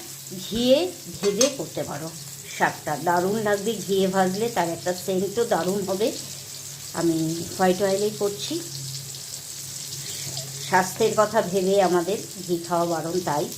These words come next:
আর তোমাদের জন্য বলছি অবশ্যই। আর এই শাকটা ভীষণই গুণাগুণ আছে এই শাকের মধ্যে, স্মৃতিশক্তি বাড়ায়, বাচ্চাদের জন্য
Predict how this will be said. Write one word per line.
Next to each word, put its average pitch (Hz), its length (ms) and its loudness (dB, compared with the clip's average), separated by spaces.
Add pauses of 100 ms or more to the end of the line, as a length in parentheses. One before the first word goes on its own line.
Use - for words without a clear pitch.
(500)
আর 147 280 -4
তোমাদের 233 460 6
জন্য 269 280 6
বলছি 220 640 0
অবশ্যই। 190 600 0 (260)
আর 180 120 8 (120)
এই 247 180 6
শাকটা 208 420 4
ভীষণই 262 540 4
গুণাগুণ 233 580 4
আছে 233 240 2
এই 220 140 0
শাকের 196 320 0
মধ্যে, 196 340 2 (500)
স্মৃতিশক্তি 214 640 4
বাড়ায়, 185 360 6
বাচ্চাদের 190 500 4
জন্য 190 280 4